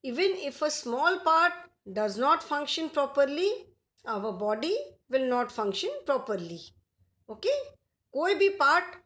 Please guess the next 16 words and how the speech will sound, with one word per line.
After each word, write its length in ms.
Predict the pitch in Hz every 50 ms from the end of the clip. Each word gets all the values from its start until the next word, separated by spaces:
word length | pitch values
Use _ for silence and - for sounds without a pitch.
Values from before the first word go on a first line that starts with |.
| _ -
अगर 240 | - 233 220 233 233
ठीक 300 | 226 - - 254 233 202
से 160 | - - 269
काम 260 | 254 - 247 233 226
नहीं 280 | 214 208 208 220 294 311
करेगा, 640 | - 311 302 302 302 285 277 339 381 466 523 - - - _ _ _ _ _ _ _ _
तो 360 | - 320 403 480 - - - _ _ _ _ _ -
हमारी 320 | 214 220 226 226 226 247
बॉडी 360 | 214 202 220 214 214 214 240
में 240 | 254 302 403 523 -
कोई 200 | - 285 262 247
ना 100 | 240 233
कोई 200 | 233 - 233 226
प्रॉब्लम 420 | 220 - 233 208 196 196 247 349 523 - - - _ -
ज़रूर 400 | 202 254 294 294 285 262 214 175
होगी। 440 | 160 156 170 160 170 170 156 -